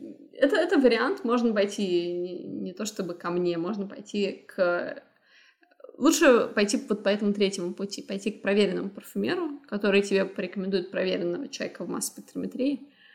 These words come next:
Чтобы не вышло так, что вы хотите сэкономить, присылаете кому-то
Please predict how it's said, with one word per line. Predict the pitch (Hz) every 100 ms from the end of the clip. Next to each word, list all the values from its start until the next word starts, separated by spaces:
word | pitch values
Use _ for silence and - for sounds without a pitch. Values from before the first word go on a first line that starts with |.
| - - _ _ -
Чтобы | - 247 254 240 233 - -
не | 240
вышло | 254 285 277
так, | 233 226
что | - 208
вы |
хотите | 214 220 214
сэкономить, | - - 220 269 370 277
присылаете | - 214 220 220 208 202 202
кому-то | 196 208 208 190 190 185